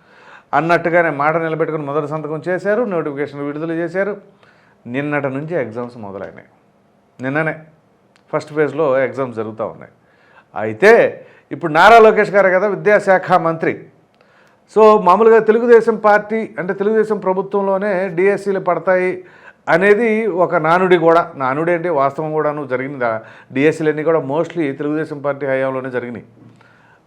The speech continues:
అయితే మీరు కావాలంటే చెక్ చేసుకోండి మొత్తం Google అయినా సరే. So ఇప్పుడు నారా లోకేష్ గారు ఒక సెన్సేషనల్ స్టేట్మెంట్ అయితే ఇచ్చారు. So ఇక ప్రతి సంవత్సరం నేను డిఎస్సి వేస్తాను అని.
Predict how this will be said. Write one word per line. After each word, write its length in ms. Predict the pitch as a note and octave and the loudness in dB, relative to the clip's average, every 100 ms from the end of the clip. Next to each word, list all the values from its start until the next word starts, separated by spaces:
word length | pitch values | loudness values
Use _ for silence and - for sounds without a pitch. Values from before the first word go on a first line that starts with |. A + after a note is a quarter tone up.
| _ | _
అయితే 600 | B2 C#3 A3 C4 - - | -2 4 8 8 4 -8
మీరు 140 | D3+ C#3 | -10 0
కావాలంటే 460 | D3 G3 G#3 - | 2 4 2 -2
చెక్ 140 | E3+ G#3+ | -4 -4
చేసుకోండి 360 | F3+ D3+ A2+ | -4 -6 -8
మొత్తం 280 | G#2 A2+ D3 A#2 | -10 -10 -8 -6
Google 260 | C3 C#3+ | -6 -4
అయినా 140 | C3 C3 | -6 -6
సరే. 400 | A#2 F#2 E2+ D3 _ _ _ _ _ _ _ - | -6 -6 -8 -14 _ _ _ _ _ _ _ 6
So 300 | A3+ G3+ G#3 - - _ _ _ _ _ _ _ _ _ _ | 8 8 6 -2 -18 _ _ _ _ _ _ _ _ _ _
ఇప్పుడు 560 | E3 E3 A3 D3+ - - _ _ | -4 2 4 4 2 -16 _ _
నారా 280 | D3 F#3+ G#3+ | 4 6 8
లోకేష్ 380 | G3 D#3+ F#3 E3 | 6 4 -2 -2
గారు 180 | G#3+ F#3+ | -2 -2
ఒక 140 | D3 | -2
సెన్సేషనల్ 560 | D3 F3 F3+ F#3 F#3+ E3+ | -6 -6 -4 -4 -6 -8
స్టేట్మెంట్ 420 | E3+ D3+ D#3+ D3+ | -6 -6 -6 -6
అయితే 220 | D3+ D3+ | -4 -6
ఇచ్చారు. 300 | - D3 G#2+ - _ _ _ _ _ _ _ _ _ _ | -6 -8 -8 -10 _ _ _ _ _ _ _ _ _ _
So 180 | F#3 F#3+ | 4 4
ఇక 260 | F3 D#3+ D#3 | 4 0 -2
ప్రతి 260 | D3 G3+ | -2 -2
సంవత్సరం 520 | G3 F#3 F#3 F3+ F#3 F#3+ | -2 -2 -2 -4 -6 -6
నేను 200 | E3 D3 | -6 -4
డిఎస్సి 360 | D#3 D#3+ E3 | -2 -4 -6
వేస్తాను 540 | C#3 C3+ C3+ C#3 B2 G2+ | -4 -6 -4 -8 -6 -10
అని. 160 | D#2+ | -14